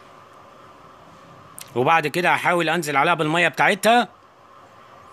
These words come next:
تغلي غلوة واحدة، وبعد كده انزل بالرز. اه، انا بس اهم حاجة تبقى يعني ايه، التجليف فيها اول باول، عشان مش تلسع المكرونة ولا تنحرق منكم.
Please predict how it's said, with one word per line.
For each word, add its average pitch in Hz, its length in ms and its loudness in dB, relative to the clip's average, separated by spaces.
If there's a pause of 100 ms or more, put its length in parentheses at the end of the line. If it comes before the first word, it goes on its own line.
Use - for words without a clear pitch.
(160)
تغلي 190 280 0
غلوة 208 380 2
واحدة، 233 400 2
وبعد 202 360 2
كده 208 260 -2
انزل 175 240 -4
بالرز. 156 640 -2 (2250)
اه، 135 240 4
انا 147 220 0
بس 139 260 -2
اهم 202 260 2
حاجة 240 400 2
تبقى 185 420 -2
يعني 143 500 0
ايه، 214 140 0
التجليف 190 480 -2
فيها 220 260 4
اول 214 220 4
باول، 156 360 0
عشان 165 300 0
مش 185 160 0
تلسع 190 360 2
المكرونة 165 500 0
ولا 180 140 2
تنحرق 156 440 -2
منكم. 139 360 -8